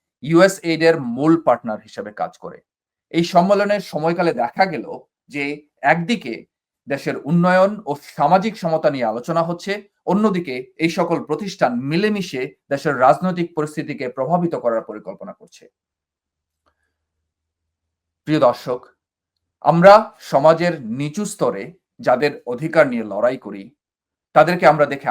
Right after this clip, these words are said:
আশ্বাস পাই, কিন্তু আমাদের কি জানা আছে যারা নির্যাতিত হচ্ছেন, যাদেরকে আমরা সহানুভূতির চোখে দেখি,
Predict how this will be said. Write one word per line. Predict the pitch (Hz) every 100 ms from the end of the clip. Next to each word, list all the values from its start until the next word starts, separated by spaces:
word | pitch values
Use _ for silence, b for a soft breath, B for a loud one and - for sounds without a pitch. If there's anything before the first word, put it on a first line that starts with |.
| 107
আশ্বাস | - 117 -
পাই, | 80 69 - _ _ _ _ -
কিন্তু | 170 170 113 - _ -
আমাদের | 151 180 220
কি | 233 175
জানা | 101 120 151
আছে | 143 - 107 - _ _ _ 117
যারা | 131 131 139
নির্যাতিত | 147 147 175 180 175 143
হচ্ছেন, | 143 - 123 95 - _ _ _ _ _ -
যাদেরকে | 135 135 165 165
আমরা | 147 - -
সহানুভূতির | 127 160 175 165 165 160 147
চোখে | 160 147 151 131
দেখি, | 131 135